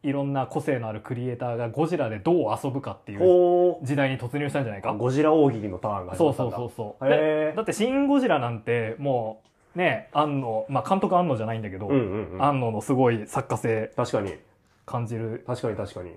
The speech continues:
Speaker 1: やつだったし、
Speaker 2: うんうんうんうん。
Speaker 1: まあ、見てないけどさ、あの、その、うろぶちの
Speaker 2: うんうん。
Speaker 1: 兄ゴジ、
Speaker 2: うんうん。
Speaker 1: し-、えー、炎上等のシン・グラポイント、
Speaker 2: うんうん。
Speaker 1: そして今回の山崎貴と。ね、なんかこ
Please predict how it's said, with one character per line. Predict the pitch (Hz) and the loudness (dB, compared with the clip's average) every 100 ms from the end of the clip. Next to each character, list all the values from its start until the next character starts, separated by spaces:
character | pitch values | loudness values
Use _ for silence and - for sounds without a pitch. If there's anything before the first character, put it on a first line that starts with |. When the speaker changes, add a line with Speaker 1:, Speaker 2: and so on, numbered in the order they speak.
| - | -12
Speaker 1:
や | 117 | -12
つ | - | -10
だ | 110 | -14
っ | |
た | - 113 | -14 -6
し、 | 214 | -2
Speaker 2:
う | |
ん | 147 | -2
う | |
ん | |
う | |
ん | 95 95 90 90 95 | -2 -12 -14 -16 -10
う | 92 | 0
ん。 | |
Speaker 1:
ま | 175 - | 4 4
あ、 | - | 0
見 | 127 | -2
て | |
な | 117 104 | -2 -4
い | 101 _ | -8 _
け | 113 | -12
ど | 98 | -10
さ、 | - - _ - | -14 -18 _ -14
あ | 131 | -10
の、 | 107 98 107 _ _ _ | -10 -10 -16 _ _ _
そ | - 107 | -14 -6
の、 | |
う | 117 | -2
ろ | 131 | -2
ぶ | 113 | -4
ち | 104 95 | -10 -14
の | 98 - | -16 -10
Speaker 2:
う | 139 | -8
ん | |
う | 95 90 90 | -8 -12 -10
ん。 | |
Speaker 1:
兄 | 120 113 | -10 -8
ゴ | 101 | -10
ジ、 | 110 135 113 - | -6 -6 -6 -10
Speaker 2:
う | |
ん | 107 - 90 82 | -14 -16 -20 -20
う | - | -20
ん。 | |
Speaker 1:
し-、 | - - | -18 -12
え | 113 | -10
ー、 | 113 | -8
炎 | 139 | -8
上 | 120 | -8
等 | 123 | -10
の | 123 | -10
シ | - 135 | -10 -8
ン・ | |
グ | 123 | -6
ラ | 117 | -6
ポ | 123 | -8
イ | |
ン | 110 | -10
ト、 | 107 - | -12 -12
Speaker 2:
う | |
ん | |
う | |
ん。 | 113 | -10
Speaker 1:
そ | |
し | 117 | -8
て | - | -8
今 | 139 127 | -6 -6
回 | 123 | -8
の | 113 | -8
山 | 117 117 | -8 -10
崎 | 110 | -10
貴 | - 117 110 - | -10 -10 -10 -12
と。 | 95 _ _ _ _ _ _ _ _ _ _ _ - | -20 _ _ _ _ _ _ _ _ _ _ _ -10
ね、 | 156 117 - | -8 -8 -10
な | 127 | -12
ん | |
か | 101 | -12
こ | 104 101 | -14 -18